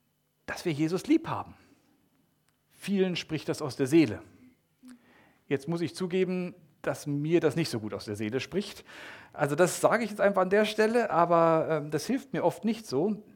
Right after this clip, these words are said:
Mir kommt's da manchmal so vor, als müsste ich Liebesgefühle auf den Punkt irgendwie produzieren. Also es ist nicht so mein Ding, aber trotzdem geht auch mir beim Singen das Herz auf. Aber es müssen dann andere Lieder sein. Ähm, Lieder, die mir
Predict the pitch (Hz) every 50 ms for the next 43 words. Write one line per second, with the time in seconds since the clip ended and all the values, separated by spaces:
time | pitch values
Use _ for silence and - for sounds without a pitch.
0 | - - - 143 151 160 165 165 170 170 175 185 - 240 220 - 208 175 185 196
1 | - 196 165 170 160 - 170 165 160 156 160 - 170 170 - - 147 120 135 147
2 | 170 185 180 160 - - 143 - - 160 151 156 147 147 143 - 135 131 - -
3 | 196 190 165 - 156 143 143 139 139 - 151 156 139 135 123 - - 180 196 240
4 | 285 285 247 - - - - - - - - - - - - _ _ _ _ _
5 | _ _ _ _ _ _ _ _ _ _ _ _ _ _ _ _ _ _ _ _
6 | _ _ 151 165 185 202 190 208 240 220 - 233 196 170 170 175 190 208 202 175
7 | 202 226 247 214 - 165 170 160 - - 220 254 254 - - 175 151 160 175 -
8 | 175 143 123 143 165 220 254 226 143 - 127 120 120 120 113 147 151 143 139 135
9 | 123 120 - 180 220 220 - - - - 98 95 85 - - - - - _ _
10 | _ _ _ _ _ _ _ - 143 143 139 147 143 143 - 170 170 - 156 139
11 | 139 131 - 180 202 180 156 123 117 120 117 107 107 98 - 92 85 80 73 -
12 | - - - - - - - - - 127 123 123 127 123 127 123 123 127 127 135
13 | 143 - 143 160 165 175 156 156 156 151 147 151 160 165 160 160